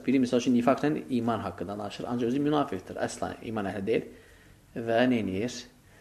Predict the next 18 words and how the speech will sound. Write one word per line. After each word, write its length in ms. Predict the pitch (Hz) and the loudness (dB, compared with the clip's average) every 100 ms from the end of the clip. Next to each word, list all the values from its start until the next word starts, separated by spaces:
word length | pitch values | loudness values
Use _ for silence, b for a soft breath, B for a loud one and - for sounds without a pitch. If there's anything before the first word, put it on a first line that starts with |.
| b - | b -4
Fürsətdən 460 | - 120 120 117 117 | -2 4 4 4 0
istifadə 400 | - 101 95 95 | 2 2 2 2
edir. 320 | 95 120 - - b b b - | 0 -2 -4 -12 b b b 2
Hər 100 | 131 | 2
hansı 160 | 123 120 | 4 0
bir 120 | 107 | 0
dünya 300 | 117 117 123 | -2 4 4
məqsədini 480 | 113 104 - 98 107 | 4 0 0 0 0
əldə 240 | 104 104 107 | -2 -2 -2
eləməkdən 600 | 104 101 107 101 95 - | -2 -2 -4 -6 -6 -6
ötürü, 160 | 110 120 | -4 -4
misal 180 | - 127 | -4 -6
üçün, 140 | 120 | -4
dindən 340 | 113 104 104 98 | -6 -6 -6 -8
danışır, 680 | 107 110 - 107 104 98 - - | -12 -14 -12 -10 -10 -10 -16 -8
möminlərin 480 | 120 110 110 110 - - | -6 -4 -4 -6 -10 -8
içindən 360 | - 104 107 110 | -6 -4 -6 -6
girəndə 360 | 104 107 135 | -6 0 -2